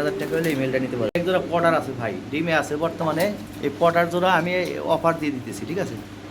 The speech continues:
অফার দিয়ে দিতেছি। এই পটার জোড়া ভাই হাই টপ কোয়ালিটি পটার, এর দাম হলো ভাই বহুত, ছয় হাজার, ঠিক আছে। আমি এই পটার জোড়া পাঁচ হাজার টাকা করে দিলাম, ঠিক আছে। দেখেন, পাঁচ হাজার টাকা হয়, পটার জোড়া নিতে পারবেন, ডিমে আছে, ঠিক আছে। চমৎকার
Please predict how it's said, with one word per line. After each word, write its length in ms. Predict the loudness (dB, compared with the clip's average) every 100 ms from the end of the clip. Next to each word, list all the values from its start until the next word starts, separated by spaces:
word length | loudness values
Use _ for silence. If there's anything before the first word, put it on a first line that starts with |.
| -10 -2 0
অফার 180 | 4 4
দিয়ে 140 | 4 2
দিতেছি। 300 | 0 0 0 0 -2 -2
এই 60 | -4 2
পটার 300 | 2 4 4
জোড়া 160 | 2 2 4
ভাই 100 | 4 4
হাই 160 | 4 2 0
টপ 160 | 0 0
কোয়ালিটি 340 | 0 0 0 -2 -4
পটার, 240 | -4 -6 -10 -6 -6
এর 80 | 2 4
দাম 160 | 6 2
হলো 180 | 0 -2 -4 -10 -2
ভাই 120 | -2 0
বহুত, 180 | -2 -4 -2
ছয় 180 | 2 4
হাজার, 180 | 4 0 -2
ঠিক 100 | -2 -2
আছে। 100 | -4 -10 -10 -12 -10 -12 -2 0
আমি 120 | 2 2
এই 40 | 4
পটার 240 | 4 4 2
জোড়া 140 | 2 2
পাঁচ 120 | 2 2
হাজার 140 | -2 -2
টাকা 120 | -2
করে 120 | -2 -2
দিলাম, 160 | -2 -4 -4
ঠিক 120 | -6
আছে। 100 | -4 0
দেখেন, 220 | 0 0 -2 -2 0
পাঁচ 100 | 0 0
হাজার 160 | -2 0
টাকা 140 | 0 2
হয়, 140 | 2 2
পটার 180 | 0 0
জোড়া 140 | 0 -2
নিতে 120 | -2 -2
পারবেন, 200 | -2 0
ডিমে 180 | 0 2 2
আছে, 140 | 2 0 -4 -6 -8 -10 -4
ঠিক 120 | -2
আছে। 140 | -2 -2 -6 -8 -8 -6 -6 -6 -8 -6 2
চমৎকার 380 | 4 4 2